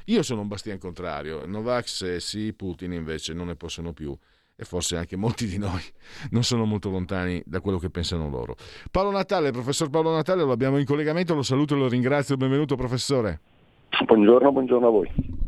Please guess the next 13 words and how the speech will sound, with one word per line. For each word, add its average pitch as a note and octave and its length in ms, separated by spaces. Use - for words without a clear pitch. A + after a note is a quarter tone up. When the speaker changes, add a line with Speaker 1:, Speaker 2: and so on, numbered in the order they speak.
Speaker 1:
Dunque, D#3+ 280
riprendiamo D#3 460
l'articolo D#3 640
ri-, C3 120
che C3 320
lei C#3+ 180
ha C3+ 60
scritto, C3 540
um, G#2+ 360
che G#2 120
è - 20
apparso B2 420
sulla F#2 640